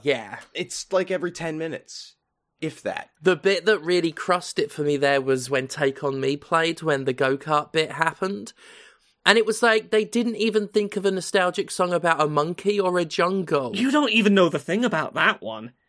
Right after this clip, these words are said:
Speaker 3: There was an original song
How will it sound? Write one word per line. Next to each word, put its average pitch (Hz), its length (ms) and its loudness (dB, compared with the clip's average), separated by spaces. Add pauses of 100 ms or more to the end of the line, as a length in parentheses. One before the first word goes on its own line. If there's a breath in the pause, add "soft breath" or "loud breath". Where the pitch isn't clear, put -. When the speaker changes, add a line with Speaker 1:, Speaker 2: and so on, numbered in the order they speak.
(300)
Speaker 3:
There 220 380 4
was 254 220 4
an 202 100 4
original 185 720 2
song 143 640 -2